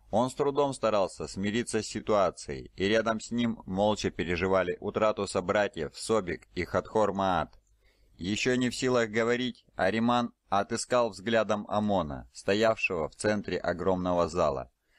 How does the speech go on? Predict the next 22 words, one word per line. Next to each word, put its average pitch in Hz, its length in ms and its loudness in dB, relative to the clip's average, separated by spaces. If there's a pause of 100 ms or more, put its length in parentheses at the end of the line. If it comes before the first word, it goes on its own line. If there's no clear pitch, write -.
(260)
На 98 180 2
доспехах 127 580 -2
Амона 127 580 0
не 113 300 2
было 113 240 2
ни 113 160 0
вмятин, 110 540 0
ни 107 100 -2
царапин. 92 640 0 (440)
Его 113 400 2
оружие 101 540 0
покоилось 110 720 0
в 101 80 -6
ножнах, 76 500 -2 (160)
а 95 120 0
в 101 60 -4
руках 120 480 0
он 95 200 -6
держал 98 500 0
очень 107 400 -2
прочный 101 480 -2
ларец, 90 540 0